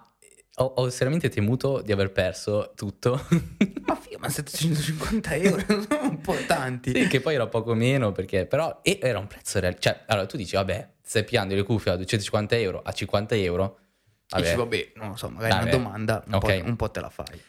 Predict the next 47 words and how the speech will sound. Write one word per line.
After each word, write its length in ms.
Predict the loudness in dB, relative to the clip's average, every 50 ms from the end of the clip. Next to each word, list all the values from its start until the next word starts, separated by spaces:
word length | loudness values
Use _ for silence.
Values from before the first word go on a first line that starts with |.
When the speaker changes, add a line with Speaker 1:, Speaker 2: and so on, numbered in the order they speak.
| _ _ _ _
Speaker 1:
Ma 160 | -2 0 0
è-, 120 | 0 0 -2 0 0
adesso 240 | -2 0 0 -2
non 80 | 0 2
mi 60 | 2
ricordo 280 | 2 2 2 0 0 -2
il 60 | -4
prezzo 260 | -4 -4 -4 -4 -6
giusto, 240 | -6 -6 -4 -2 0
ma 80 | 2 2
era 140 | 2 2
di, 180 | 0 -2 -6 -8 -4
era 220 | 0 2 2 2 2
inferiore, 540 | 0 -2 -2 0 0 2 2 2 0 0
ma, 140 | -4 -6 -8 -12 -14 -16 _ _
ma 220 | -2 0 0 0
era 280 | 0 0 0 0 0 -2
comunque 280 | 0 0 -2 0 0 -2
un 60 | -2
prezzo 260 | -4 -4 -4 -4 -4
realistico, 760 | -4 -4 -2 0 0 0 -2 -2 -6 -10 -10 -10 -12 -18 _ _ _ _ _ _ _
ok? 300 | -6 -2 0 0 0 -2 -6 -16 _ _
Poi 160 | -2 -2 -2
quel 140 | -2 -2 -4
sito 220 | -4 -6 -6 -2
aveva 140 | 0 0 0
anche 220 | 0 0 0 -2
recensioni, 880 | -2 -2 -2 -4 -8 -8 -8 -8 -10 -4 0 2 2 2 2 0 0 0
io 60 | 0 0
non 80 | 0
ho 40 | 0
capito 560 | -2 -4 -4 -2 -2 -2 -2 -4 -8 -14 -18 _ _ -20 -18
che, 80 | -18 -8
che 160 | -2 0 2
magheggio 380 | 2 4 4 2 2 2 0 0
ha 20 |
fatto. 380 | 0 0 -2 -2 -4 -10 -18 -20 _ _ -20 -20 -20 _ -2
Aveva 200 | 0 0 2 2
anche 240 | 0 -2 0 0 0
recensioni 920 | 0 0 0 -2 -2 -2 -4 -2 2 2 4 4 4 2 0 0 -2 -6 -8
esterne 540 | -8 -8 -6 -2 0 2 2 2 0 -2 -4
al 80 | -4
sito 440 | -4 -4 -4 -2 0 0 0 0 0
di 140 | 0 -2 -2
gente 240 | -2 -2 -2 -4 -6
soddisfatta, 640 | -10 -10 -12 -12 -6 -2 -2 0 0 -2 -4 -6
contenta. 600 | -8 -8 -8 -4 -2 -2 -2 -2 -4 -6 -6 -6